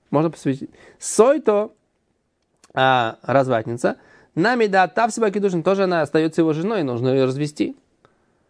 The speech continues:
Говорит, Тани нами ах, и также мучили братья, а коль мой, все согласны, бабуаля, они человек, который пришел к Ниде, Валя Сута, или к, э, подозреваемой в разврате,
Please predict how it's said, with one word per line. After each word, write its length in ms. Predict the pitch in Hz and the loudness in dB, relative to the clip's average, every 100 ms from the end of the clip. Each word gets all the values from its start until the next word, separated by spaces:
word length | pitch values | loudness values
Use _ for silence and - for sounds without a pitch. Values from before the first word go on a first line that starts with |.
| _ _ - | _ _ -12
Говорит, 320 | 120 143 160 | -6 -2 0
Тани 180 | 165 151 | 2 0
нами 200 | 135 131 | 0 -2
ах, 160 | 208 214 | -2 -2
и 40 | |
также 200 | 170 135 | 0 0
мучили 220 | 139 143 170 | 0 0 2
братья, 260 | 220 180 | 2 0
а 40 | 151 | 2
коль 160 | 185 | 2
мой, 200 | 196 226 | 2 0
все 100 | 170 | -2
согласны, 400 | 170 147 175 170 | -2 0 0 0
бабуаля, 360 | 139 131 165 151 | 0 2 2 2
они 220 | 131 131 | -2 -6
человек, 160 | 127 127 | -6 -6
который 180 | 127 120 | -2 -2
пришел 560 | 120 113 165 139 - _ _ | -2 2 4 4 0 _ _
к 260 | - 120 - - | -8 -8 -8 -14
Ниде, 520 | 143 120 120 123 202 175 | -6 -4 -2 2 2 2
Валя 240 | 131 113 | 0 -2
Сута, 440 | - 117 117 117 151 | -4 0 2 2 2
или 180 | 139 | -2
к, 380 | 131 120 113 143 _ _ _ _ _ _ - - | -4 -2 -2 -2 _ _ _ _ _ _ -16 -8
э, 420 | 127 113 107 107 | -4 -2 0 0
подозреваемой 680 | 131 135 139 151 151 120 113 | 0 0 2 2 2 0 -2
в 60 | |
разврате, 520 | 117 123 160 233 - | -2 0 -2 -2 -6